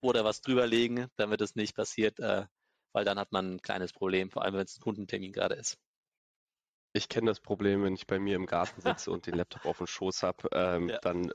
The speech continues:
Speaker 2: brennt mir immer fast ein Loch in den Oberschenkel <laughs> nach zehn Minuten. Deswegen, da weiß ich dann, okay, es Zeit, sich in den Schatten zu setzen.
Speaker 1: <laughs> Genau,
Speaker 2: Also,
Speaker 1: ja.
Speaker 2: <laughs> daher kenn ich das Problem auch. Tilman, was ist denn vielleicht so dein Tipp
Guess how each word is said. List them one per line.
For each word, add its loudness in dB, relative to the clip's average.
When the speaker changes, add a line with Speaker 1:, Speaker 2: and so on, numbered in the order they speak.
Speaker 2:
brennt -2
mir 2
immer 0
fast -4
ein 2
Loch 2
in 0
den 2
Oberschenkel 2
<laughs> -6
nach 0
zehn 0
Minuten. 4
Deswegen, 0
da 2
weiß 2
ich -6
dann, 0
okay, 0
es -6
Zeit, 0
sich -10
in -2
den -6
Schatten -2
zu -10
setzen. -2
Speaker 1:
<laughs> -8
Genau, 2
Speaker 2:
Also, 2
Speaker 1:
ja. 2
Speaker 2:
<laughs> -10
daher 0
kenn -2
ich -4
das 0
Problem 0
auch. 0
Tilman, 2
was 2
ist -4
denn 4
vielleicht 2
so -2
dein 0
Tipp 0